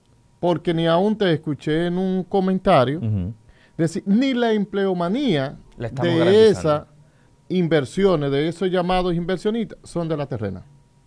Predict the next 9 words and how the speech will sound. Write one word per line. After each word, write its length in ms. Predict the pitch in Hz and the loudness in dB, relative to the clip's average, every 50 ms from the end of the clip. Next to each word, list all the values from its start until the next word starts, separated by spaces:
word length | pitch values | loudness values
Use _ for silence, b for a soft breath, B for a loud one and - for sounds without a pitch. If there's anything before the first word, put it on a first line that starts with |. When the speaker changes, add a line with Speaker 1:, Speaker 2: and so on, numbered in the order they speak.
| _ _ _ _ _ _ _ _ _ _ - | _ _ _ _ _ _ _ _ _ _ -10
Speaker 2:
Así 300 | 95 90 90 - 107 95 | -10 -10 -8 -6 -6 -6
es. 340 | 85 82 82 - - - - _ _ | -6 -8 -10 -14 -18 -20 -20 _ _
Speaker 1:
Yo 600 | - 143 151 175 190 196 196 190 190 180 165 160 156 | -8 -4 -2 0 0 2 2 2 4 4 4 2 2
decía, 320 | 156 147 - 160 160 160 | 0 0 -2 -2 -2 -2
y 100 | 143 131 | -2 -2
las 140 | 123 123 113 | -4 -4 -4
terrenas 420 | 123 127 117 139 147 156 156 151 147 | -4 -2 0 0 0 0 0 -2 -4
que 120 | - 123 | -4 -6
luchemos 680 | 110 110 107 - 135 123 120 127 143 143 - - - | -6 -4 -4 -2 -2 -2 -2 -4 -8 -12 -14 -18 -20